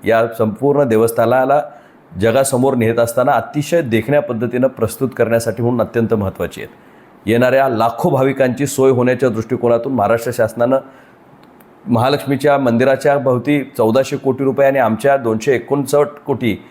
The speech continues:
इतका भरीव निधी दिल्यामुळे खऱ्या अर्थानं आज जे राज्यभरातनं भाविक, देशभरातनं भाविक महालक्ष्मीच्या दर्शनासाठी, ज्योतिबाच्या दर्शनासाठी येत असतात, त्यांना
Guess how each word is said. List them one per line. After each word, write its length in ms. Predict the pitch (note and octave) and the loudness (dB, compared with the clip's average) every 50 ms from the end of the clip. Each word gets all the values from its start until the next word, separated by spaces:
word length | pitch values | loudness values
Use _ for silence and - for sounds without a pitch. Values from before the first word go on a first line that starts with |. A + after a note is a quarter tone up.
| - - - - - | -20 -20 -12 -6 -6
इतका 260 | B2 A#2+ - - D#3+ | -6 -4 -2 -2 0
भरीव 280 | C#3 B2 C3 D3 D3 | 2 2 2 2 2
निधी 260 | C#3 C3+ C3+ A#2 C#3+ C#3 | 2 0 0 0 0 0
दिल्यामुळे 440 | A#2 A#2+ C#3+ C#3 B2 G#2+ F#2+ F2+ F#2 - - - - - - - - | 2 2 0 0 0 -2 -4 -6 -8 -10 -18 -20 -20 -20 -16 -8 -2
खऱ्या 220 | C#3 C#3+ D#3 D#3+ D3+ | 0 2 2 2 2
अर्थानं 340 | C3+ - - C#3+ C#3 D3 | 0 0 0 0 2 2
आज 340 | D#3 D3+ - - A#2+ C3 C3+ B2+ - - - - - _ - - - G#2+ G2 | 2 0 2 2 2 0 0 -2 -4 -10 -12 -16 -20 _ -20 -14 -8 -4 0
जे 220 | B2+ D#3+ E3+ E3+ | 0 2 2 2
राज्यभरातनं 680 | C#3 C3 C3+ B2+ A#2 D#3 D3+ D#3+ E3+ E3+ E3+ F3 F3+ | 2 2 0 0 0 0 2 2 2 0 0 0 -2
भाविक, 320 | E3 C#3 C3 A#2 A#2+ A2+ G2+ | 0 2 2 2 0 0 0
देशभरातनं 520 | C3+ D#3 D3+ C#3 D3+ D#3+ D#3+ D#3 D#3 E3 | 0 0 0 0 2 2 0 0 0 -2
भाविक 300 | C#3+ B2+ A#2 A2+ A#2 A#2 | 0 0 0 0 0 -2
महालक्ष्मीच्या 580 | A#2 A2+ A#2+ C3 C#3+ C#3+ - D3 D#3 C#3+ E3 D3+ | 0 0 2 0 0 0 -2 -2 0 2 2 2
दर्शनासाठी, 680 | C#3+ C3 A#2+ - B2+ B2 A#2 A2+ A2+ G2 - G2 F#2 F2 - - - - - - | 2 0 -2 0 0 0 0 0 -2 -6 -6 -8 -10 -12 -14 -20 -20 -20 -6 -2
ज्योतिबाच्या 500 | G2 A#2+ A#2+ A#2+ D#3 D3+ D#3+ D#3 E3 E3+ | 0 0 2 2 0 0 0 0 0 0
दर्शनासाठी 640 | D#3 D3+ C3+ - D3 C3+ C3+ B2 C3 B2+ G2+ B2+ A#2 | 0 0 0 0 0 0 0 0 0 0 0 0 0
येत 140 | A2+ - | 0 0
असतात, 300 | G#2+ G#2+ - - C#3 C3+ C3+ - - - - - _ _ - | 0 -2 0 0 -2 -2 -2 -4 -12 -20 -20 -20 _ _ -4
त्यांना 380 | C3 C3 C3 C#3 D3+ D#3 E3 | -2 0 0 0 0 0 -2